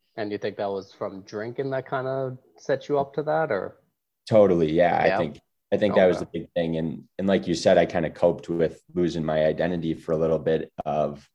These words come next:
Speaker 2: of an athlete with just being more of a partier and, um,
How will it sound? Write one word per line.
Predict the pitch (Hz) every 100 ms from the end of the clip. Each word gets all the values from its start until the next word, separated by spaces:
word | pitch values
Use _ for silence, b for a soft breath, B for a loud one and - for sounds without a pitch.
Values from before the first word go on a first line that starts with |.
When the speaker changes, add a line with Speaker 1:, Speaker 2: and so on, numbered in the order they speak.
| -
Speaker 2:
of | 78
an | 71
athlete | 71 85 - 82 -
with | 82 -
just | 80 - - _ _
being | 80 82
more | 80 80
of |
a | 76
partier | - 78 90 82 69 71 -
and, | 78 78 76
um, | 73 73 67 65